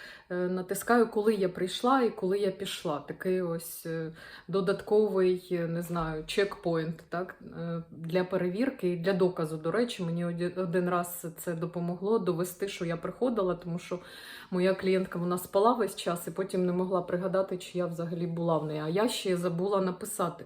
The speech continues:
<clears throat> Я в цьому зошиті маю ще й рукою дописувати. Ну, теж не скрізь це роблю, але намагаюся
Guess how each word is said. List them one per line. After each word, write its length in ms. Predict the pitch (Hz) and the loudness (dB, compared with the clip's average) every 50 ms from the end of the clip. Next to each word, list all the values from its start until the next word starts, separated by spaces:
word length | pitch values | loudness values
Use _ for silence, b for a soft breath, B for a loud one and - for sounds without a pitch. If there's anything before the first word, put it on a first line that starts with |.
| - _ - | -6 _ 4
<clears throat> 240 | 262 277 214 208 196 | 4 4 4 2 2
Я 220 | 190 202 208 202 | 4 4 4 4
в 80 | 196 - | 2 2
цьому 380 | - - 196 190 185 175 170 B B B B B B B B - | 0 -2 0 0 0 0 -2 B B B B B B B B -2
зошиті 560 | 170 214 269 349 - - 240 - - - 175 | 2 4 4 4 4 0 -2 -4 -4 -2 0
маю 300 | 180 185 214 226 220 202 | 0 2 2 2 2 0
ще 220 | 208 - - 196 | -2 -4 -2 -2
й 200 | 190 196 196 196 | 0 2 2 0
рукою 360 | 185 185 180 - 185 175 170 | 0 -2 -4 -2 -2 -2 -2
дописувати. 760 | 165 160 165 - 247 285 285 - 202 180 175 175 - 175 170 165 | -4 -6 -4 -2 -2 -2 -2 -2 -4 -4 -4 -2 -4 -4 -4 -2
Ну, 280 | 190 220 202 185 180 170 - - | -2 -2 -2 -2 -4 -6 -2 2
теж 240 | 202 185 180 175 | 2 2 2 2
не 120 | 180 180 185 | 0 -2 -2
скрізь 340 | - - - 208 202 202 - | -4 -4 -4 -4 -4 -4 -6
це 160 | - 202 185 | -4 -4 -2
роблю, 320 | 196 185 190 233 294 285 220 | -2 -2 0 2 2 2 2
але 180 | 180 175 190 202 | 2 2 0 0
намагаюся 680 | 202 180 170 175 175 190 190 185 180 175 - - 180 | -2 -4 -6 -6 -4 -4 -2 -2 -4 -4 -8 -10 -12